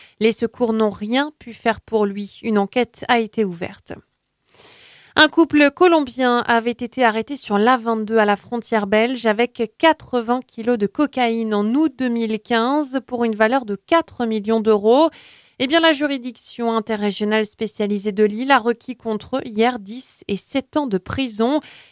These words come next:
Les accusés ont expliqué n'être que des mules. Selon le juge, leur rôle au sein d'un trafic de stupéfiants très actif serait plus important. Le jugement est attendu, euh, le trois juillet prochain.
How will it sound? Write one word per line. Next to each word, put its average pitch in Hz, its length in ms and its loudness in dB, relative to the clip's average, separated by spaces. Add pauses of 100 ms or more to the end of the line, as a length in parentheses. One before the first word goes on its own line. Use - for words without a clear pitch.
Les 285 360 4
accusés 233 640 -2
ont 220 200 -2
expliqué 226 600 -8
n'être 226 400 -2
que 330 240 0
des 269 160 -2
mules. 247 420 2 (300)
Selon 233 320 0
le 208 160 4
juge, 208 320 -6
leur 214 160 4
rôle 247 320 0
au 214 80 2
sein 208 320 -6
d'un 190 180 0
trafic 208 460 -10
de 202 100 0
stupéfiants 214 640 -6
très 214 280 -4
actif - 380 -8
serait 233 600 -2
plus 262 400 4
important. 254 720 0 (340)
Le 277 160 4
jugement 226 680 0
est 226 220 -6
attendu, 196 640 -4
euh, 202 80 2
le 190 160 4
trois 330 320 2
juillet 254 360 -2
prochain. - 580 -8